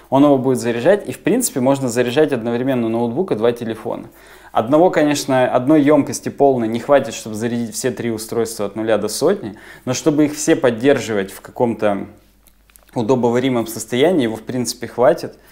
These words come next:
И если вы купите два таких, и, ну, как я уже говорил, не полетите там в самолете, а на машине поедете, двух таких вам точно хватит для того, чтобы там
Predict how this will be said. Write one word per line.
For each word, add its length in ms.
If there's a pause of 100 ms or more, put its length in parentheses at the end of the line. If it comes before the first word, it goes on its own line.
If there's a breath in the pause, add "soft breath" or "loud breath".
(540 soft breath)
И 720
если 360
вы 140
купите 400
два 340
таких, 500
и, 240
ну, 400
как 220
я 180
уже 140
говорил, 280
не 120
полетите 480
там 180
в 40
самолете, 480
а 40
на 120
машине 400
поедете, 340 (220 loud breath)
двух 300
таких 340
вам 160
точно 340
хватит 380
для 180
того, 220
чтобы 340
там 280